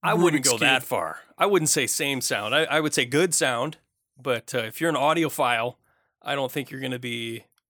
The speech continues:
Speaker 1: terribly impressed with some of the speaker systems that are out on the market that are wireless. I'll give you that. I mean, I have, so being an Apple system, I went out and I got Apple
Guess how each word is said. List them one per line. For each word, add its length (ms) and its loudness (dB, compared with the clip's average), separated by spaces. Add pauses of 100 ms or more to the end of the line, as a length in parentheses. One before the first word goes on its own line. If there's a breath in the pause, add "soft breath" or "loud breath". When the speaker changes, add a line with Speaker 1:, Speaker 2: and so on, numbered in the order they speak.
(140)
Speaker 1:
terribly 420 -2
impressed 540 -4
with 200 -8
some 260 -4
of 120 -8
the 380 -10
speaker 400 -8
systems 420 -8
that 140 -6
are 80 0
out 180 0
on 80 -4
the 60 -12
market 340 -6
that 100 -4
are 200 -4 (180 soft breath)
wireless. 720 0
I'll 120 -2
give 180 -4
you 60 0
that. 280 0 (480 soft breath)
I 80 0
mean, 300 -2 (760)
I 240 4
have, 560 2
so 300 -2 (280)
being 540 0 (180)
an 120 0
Apple 480 0 (580)
system, 520 -2 (680)
I 160 0
went 160 0
out 140 2
and 80 -4
I 160 0
got 640 0 (220)
Apple 720 -2